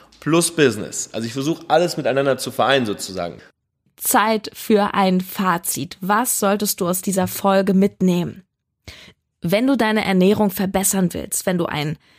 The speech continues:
Speaker 2: Laster hast, das du ablegen möchtest, wenn du ein Ziel vor Augen hast, aber immer wieder scheiterst, dann stelle dir diese drei Fragen und zwar schonungslos. Erstens,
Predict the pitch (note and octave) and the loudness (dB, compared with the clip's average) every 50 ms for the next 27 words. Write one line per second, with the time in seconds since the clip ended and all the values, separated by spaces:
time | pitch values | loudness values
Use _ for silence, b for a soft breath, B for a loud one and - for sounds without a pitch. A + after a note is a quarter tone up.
0 | b b b b b F3+ F#3 F#3 F#3 G#3 G#3 - - - F#3 D#3+ F3 E3+ - C#3+ | b b b b b 2 4 4 4 4 2 0 0 0 -2 -2 -2 -4 -6 -6
1 | - - - - - - _ - F#3+ E3+ - A3+ - - G#3+ - - G#3 F#3+ F3+ | -6 -6 -8 -8 -14 -12 _ -4 -4 -2 -2 0 0 0 0 2 4 4 4 4
2 | E3+ E3 E3 E3 D#3+ - - - - - - - - - - - G#3 G#3 A3+ - | 4 2 0 -2 -2 -4 -8 -12 -14 -14 -12 -10 -10 -6 -2 0 0 2 2 2
3 | - G#3 G#3 G3+ - - - B3+ C4 C4+ - - A#3+ - - - F3 G#3 A#3+ A3 | 0 0 0 0 0 2 2 2 2 0 0 0 -2 0 2 4 4 4 4 2
4 | G#3+ G#3 - - G#3 G#3 - - - G3+ F#3 G3+ - - - A#3 B3+ B3+ B3 A3 | 0 -2 -2 -2 -2 -2 -2 -4 -4 -2 -2 -2 -2 0 0 2 2 2 2 2
5 | F#3+ G3+ F#3+ F3+ E3+ - - - - F3 F3+ F#3 F#3 - - - - - - - | 2 0 0 0 0 0 -2 -2 0 0 0 0 0 -4 -6 -6 -6 -8 -8 -10
6 | _ B B B B B B B B B B G3+ G3+ F#3+ - - - G#3+ G#3+ A3+ | _ B B B B B B B B B B 2 2 4 2 2 0 0 2 2
7 | B3+ B3 G3+ A3+ A3+ A3+ F#3 G3 G#3+ G3 G3+ G3+ F#3 F#3+ F3+ D#3+ E3 F3+ G#3 G#3+ | 2 2 4 4 4 4 4 2 2 2 0 0 -2 -2 -2 0 0 0 0 0
8 | G#3 - - - F3+ F3 F3+ F3+ F#3 G#3 F#3 F3 F3 - - - E3+ E3+ - - | -2 -4 -4 0 2 2 2 2 2 0 -2 -2 -2 -4 -4 -4 -4 -2 -2 0
9 | F3+ E3+ E3 E3 D3+ - - - D#3+ D#3 D3+ D3+ - - - _ _ _ _ _ | 2 2 2 2 0 -2 -4 -4 -4 -2 -2 -4 -4 -6 -8 _ _ _ _ _
10 | _ _ _ _ _ B B B B B B B B B - F#3+ G3 F#3 F3+ - | _ _ _ _ _ B B B B B B B B B -2 0 0 0 0 -2
11 | - - D3+ D3 - - - | -4 -6 -6 -4 -4 -6 -8